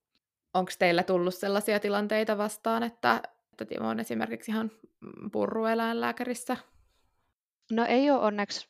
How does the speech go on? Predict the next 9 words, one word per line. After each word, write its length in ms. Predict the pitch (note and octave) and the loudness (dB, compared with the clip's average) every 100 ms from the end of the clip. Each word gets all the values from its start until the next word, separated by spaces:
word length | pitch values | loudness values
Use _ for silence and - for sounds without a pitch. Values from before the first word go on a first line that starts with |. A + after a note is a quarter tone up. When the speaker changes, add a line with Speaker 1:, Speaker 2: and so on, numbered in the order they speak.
| - | -6
Speaker 2:
muita 320 | F#3+ F3+ F3 - - | -4 0 0 0 -6
kuin 260 | F3 F3 - _ | -6 -6 -12 _
mua 240 | - E3+ E3+ - | -2 0 0 -2
itseäni, 560 | F3+ - A3 A#3+ C#4 C4 - - | -6 2 2 4 2 -2 -12 0
ää, 380 | G3 F3 F3 F#3 G3+ | 2 4 2 -2 -4
ja 240 | F#3+ F3 G3+ | -2 -2 -4
sekin 340 | - F3 F3+ F3 | -6 -6 -6 -6
oli 180 | F#3 | -4
semmonen, 480 | F3+ F3+ F3+ F#3 G3+ | -4 -6 -8 -8 -8